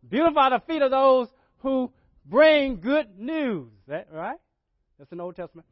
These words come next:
Okay, so, so we know that. So we know that, that somebody gotta take good news, 'cause faith come by hearing, and hearing by the, by the, by,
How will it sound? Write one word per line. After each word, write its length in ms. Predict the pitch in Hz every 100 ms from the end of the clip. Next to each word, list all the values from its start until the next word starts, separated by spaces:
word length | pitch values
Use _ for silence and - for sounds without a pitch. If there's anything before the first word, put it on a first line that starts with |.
| _ -
Okay, 260 | 240 240
so, 260 | 226 233 220 -
so 160 | 226
we 160 | 226 240
know 240 | 233 320
that. 320 | 285 302 226
So 240 | - 208 196 _ _ _
we 160 | 202 233
know 320 | 233 302 262
that, 280 | 214 190 _ _ _ _ _ -
that 220 | 214 180
somebody 440 | - 311 294 226 214
gotta 180 | 202 190
take 240 | 277 277 - _ _ _ _ _
good 140 | 170 214
news, 220 | 277 285
'cause 160 | - 202 -
faith 180 | 254 247
come 160 | 233 214
by 160 | 202
hearing, 280 | 185 311 233
and 80 | 196
hearing 220 | 254 247
by 160 | 220 208
the, 120 | 190 _ _ -
by 140 | 214
the, 140 | 202 165 -
by, 160 | 180